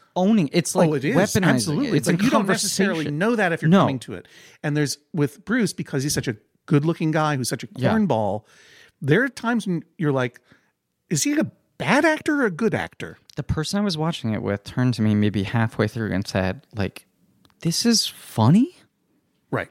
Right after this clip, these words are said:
Speaker 1: And I was like, "Yeah." And she was like, "I thought I was gonna be, like, laughing at this. This is," I'm, like,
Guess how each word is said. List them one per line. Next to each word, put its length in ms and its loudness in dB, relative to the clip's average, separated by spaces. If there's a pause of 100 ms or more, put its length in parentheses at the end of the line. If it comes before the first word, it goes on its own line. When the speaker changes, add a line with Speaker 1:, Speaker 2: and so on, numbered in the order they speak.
(140)
Speaker 1:
And 100 0
I 40 4
was 140 2
like, 120 -6
"Yeah." 140 0
And 120 0
she 140 -4
was 160 -2
like, 220 0 (520)
"I 80 0
thought 360 -2
I 60 4
was 120 2
gonna 120 0
be, 80 4
like, 180 2
laughing 500 0
at 240 -6
this. 240 -10
This 240 0
is," 140 -8
I'm, 140 2
like, 120 2